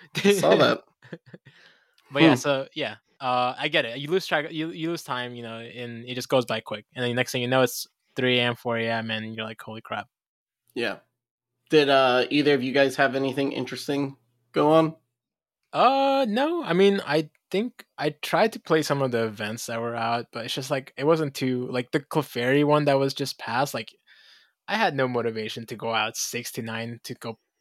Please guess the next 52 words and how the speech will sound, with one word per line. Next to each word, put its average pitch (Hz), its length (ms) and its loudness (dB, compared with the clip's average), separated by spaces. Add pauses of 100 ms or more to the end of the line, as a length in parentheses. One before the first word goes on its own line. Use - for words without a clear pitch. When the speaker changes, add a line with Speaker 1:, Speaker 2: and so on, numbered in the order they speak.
(200)
Speaker 2:
catch - 300 -10
Clefairies. 120 640 -8
Like, 123 120 -8
I'm 127 100 -6
Speaker 1:
Totally 104 420 -2
Speaker 2:
sorry. - 0 -
Speaker 1:
forgot - 380 -8
about 67 280 -8
it. 69 160 -12 (400)
Speaker 2:
I 156 100 4
Speaker 1:
As - 20 2
Speaker 2:
didn't 175 260 4
Speaker 1:
much, - 60 -2
Speaker 2:
forget 139 280 4
about 160 280 6
Speaker 1:
as - 0 -
Speaker 2:
it, 147 80 4
but 139 80 6
I'm 135 160 4
Speaker 1:
psyched - 20 4
Speaker 2:
like 123 220 2
Speaker 1:
as 131 100 0
I 135 100 6
was 117 320 2
for 143 260 2
it, - 240 0
I 120 100 -4
totally - 400 -12
forgot - 320 -16
about 69 260 -12
it. 262 140 2
Speaker 2:
Like, 269 120 -6
okay, 233 280 2
don't 240 140 2
get 233 100 4
me 175 80 2
wrong, 123 240 2
the 131 80 -4
shiny's 185 260 -2
cool, 151 240 0
but 120 160 -4
nah, 107 220 -8 (180)
I, - 80 -10
w-, 135 180 -8
I 135 100 -4
was, 135 200 -2 (100)
I 135 60 -2
wasn't, 120 400 -4 (160)
like, 131 220 -6
I 139 60 0
wasn't 151 300 4
too 147 120 2